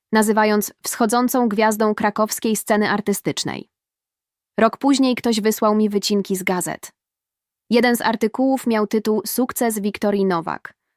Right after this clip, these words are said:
Od ignorowanego talentu do uznania w świecie sztuki”. W artykule była moja wypowiedź, wyjaśniająca, jak rodzina może być największą przeszkodą w realizacji marzeń.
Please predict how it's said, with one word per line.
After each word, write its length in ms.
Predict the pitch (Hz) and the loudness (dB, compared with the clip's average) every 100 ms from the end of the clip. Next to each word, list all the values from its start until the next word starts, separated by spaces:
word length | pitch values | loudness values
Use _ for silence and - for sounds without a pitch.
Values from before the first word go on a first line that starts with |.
| _ | _
Od 180 | 220 214 | -2 0
ignorowanego 680 | 220 220 214 208 220 233 | 2 2 2 2 2 0
talentu 460 | 220 208 208 220 226 | 0 0 2 0 0
do 160 | 208 202 | 0 0
uznania 440 | 202 208 208 196 | 0 0 0 0
w 40 | |
świecie 340 | - - 185 185 | -2 -4 -2 -4
sztuki”. 480 | - 160 - 110 202 _ _ _ _ _ _ _ - | -4 -8 -8 -10 -12 _ _ _ _ _ _ _ -2
W 40 | |
artykule 580 | 214 226 233 - 262 240 | 0 0 -2 2 2 4
była 220 | 226 214 | 4 2
moja 240 | 208 214 | 2 2
wypowiedź, 640 | 208 208 190 170 107 - - - | 0 -2 -2 -4 -6 -8 -10 -8
wyjaśniająca, 920 | 202 214 202 220 208 214 214 220 208 - _ - | 2 2 2 0 0 0 0 0 0 -2 _ 0
jak 220 | 226 240 | 2 4
rodzina 380 | 226 214 226 214 | 0 2 2 2
może 260 | 208 208 | 2 0
być 220 | 196 202 214 | 0 -2 0
największą 540 | 196 196 220 208 214 | 0 2 0 0 -2
przeszkodą 520 | - 202 - 208 208 | -2 -4 0 0 0
w 40 | 196 | 0
realizacji 580 | 190 190 185 175 - | 0 0 -2 -4 -2
marzeń. 440 | 190 165 160 - | -2 -2 -6 -8